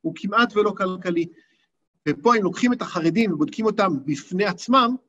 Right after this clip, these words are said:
אז אחוז העוני שלהם יורד דרמטית. מה שרואים פה בצד השמאלי זה <clears throat> כמה חרדים יש ביחס לחברה הישראלית בכלל,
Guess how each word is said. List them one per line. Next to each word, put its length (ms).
אז 160
אחוז 280
העוני 220
שלהם 240
יורד 240
דרמטית. 500
מה 120
שרואים 320
פה 180
בצד 240
השמאלי 500
זה 220
<clears throat> 200
כמה 180
חרדים 500
יש 140
ביחס 340
לחברה 320
הישראלית 460
בכלל, 400